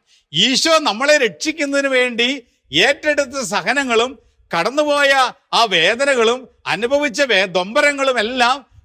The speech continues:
വെള്ളിയാഴ്ച ദിവസങ്ങൾ നമ്മൾ ഓരോരുത്തരും ഏറ്റെടുക്കണം.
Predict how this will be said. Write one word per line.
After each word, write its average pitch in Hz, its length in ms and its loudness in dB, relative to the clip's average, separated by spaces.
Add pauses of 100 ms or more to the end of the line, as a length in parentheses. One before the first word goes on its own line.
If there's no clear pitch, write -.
(180)
വെള്ളിയാഴ്ച 285 640 0 (120)
ദിവസങ്ങൾ 233 420 0 (440)
നമ്മൾ 202 180 -6 (120)
ഓരോരുത്തരും 220 680 2 (120)
ഏറ്റെടുക്കണം. 180 580 -2